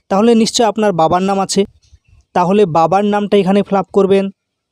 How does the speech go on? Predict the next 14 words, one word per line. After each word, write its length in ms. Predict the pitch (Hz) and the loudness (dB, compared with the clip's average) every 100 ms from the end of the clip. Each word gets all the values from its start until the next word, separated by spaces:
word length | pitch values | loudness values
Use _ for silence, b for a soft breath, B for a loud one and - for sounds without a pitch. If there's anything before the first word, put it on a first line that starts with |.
| _ _ _ | _ _ _
বাবার 360 | 175 160 165 185 | -4 0 2 0
নামে 200 | 196 196 | 0 -2
ভোটের 320 | 160 165 190 - | -2 0 -2 -2
ছবি 240 | - 190 | -2 -2
যে 140 | 185 185 | 0 0
নাম্বারটা 440 | 175 170 185 180 | 0 -2 -2 -2
আছে 140 | 185 185 | -2 0
এপিক 200 | 180 180 | 0 0
নাম্বার 300 | 180 185 180 | 0 0 -2
সেটা 260 | - 160 190 | -2 -2 0
দিবেন। 280 | 185 202 202 208 _ _ _ B B | 0 0 0 -4 _ _ _ B B
সেটা 220 | - 202 214 | -4 -2 0
কোথায় 300 | 233 220 226 | 0 0 0
পাবেন? 280 | 226 226 | 2 2